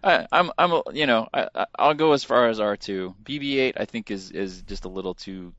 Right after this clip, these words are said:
cutesy for me. Although I did meet B B eight in person one time, and he was, uh,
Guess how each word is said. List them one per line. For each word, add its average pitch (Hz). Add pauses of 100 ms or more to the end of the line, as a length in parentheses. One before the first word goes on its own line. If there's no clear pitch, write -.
cutesy 92
for -
me. 87
Although 110
I 107
did 101
meet 95
B 92
B 90
eight 87
in 85
person 85
one 85
time, 87
and 85
he 85
was, 85
uh, 85